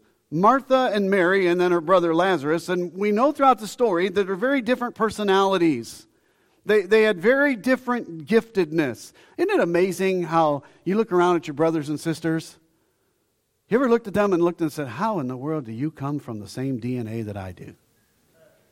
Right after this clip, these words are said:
Matter of fact, I go even farther, and, and praise God, and I'm very passionate about this, and I, um, when you are blessed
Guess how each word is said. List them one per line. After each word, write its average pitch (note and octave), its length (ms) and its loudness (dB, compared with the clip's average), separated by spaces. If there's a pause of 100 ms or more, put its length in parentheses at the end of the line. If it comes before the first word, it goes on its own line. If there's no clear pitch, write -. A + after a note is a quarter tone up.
(720)
Matter G#3+ 120 4
of G#3+ 60 0
fact, G#3+ 200 -4
I G#3+ 140 2
go B3 160 2
even G#3 180 0
farther, E3 420 2
and, D#3 480 -4
and D3+ 380 -4
praise F#3+ 280 -4
God, D3+ 420 2
and D3+ 100 -6
I'm C#3 140 -2
very D#3+ 180 -2
passionate D#3 460 -4
about C3+ 300 -4
this, C3+ 240 -6
and C3 80 -8
I, C3+ 120 -10 (1040)
um, C3 680 -4 (3000)
when D3 300 2
you F#3+ 560 0 (1600)
are C#3 120 -2
blessed D#3+ 640 0